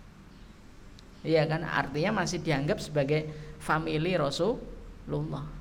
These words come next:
ulama itu. Jadi memahami warosah itu kan pewaris ya. Itu berarti ulama termasuk ahlur Rasul, keluarga Rasul. Dan itu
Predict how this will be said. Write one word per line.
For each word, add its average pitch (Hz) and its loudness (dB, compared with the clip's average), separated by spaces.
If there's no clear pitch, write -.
ulama 135 2
itu. 135 -6
Jadi - 2
memahami 196 4
warosah 180 8
itu 190 2
kan 226 4
pewaris 185 2
ya. 104 -6
Itu 240 4
berarti 170 4
ulama 190 4
termasuk 170 0
ahlur 214 4
Rasul, 220 0
keluarga 185 6
Rasul. 190 -8
Dan 196 4
itu 202 4